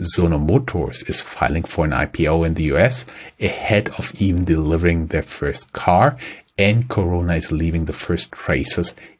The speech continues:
in the startup scene. Less startups,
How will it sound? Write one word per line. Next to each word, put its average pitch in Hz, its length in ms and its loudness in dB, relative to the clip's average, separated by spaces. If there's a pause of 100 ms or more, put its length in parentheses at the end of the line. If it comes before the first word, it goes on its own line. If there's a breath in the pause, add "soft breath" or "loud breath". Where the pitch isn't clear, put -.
(160)
in 98 180 2
the - 80 -4
startup - 460 0
scene. 85 300 0 (220 soft breath)
Less 87 380 2 (160)
startups, 80 720 0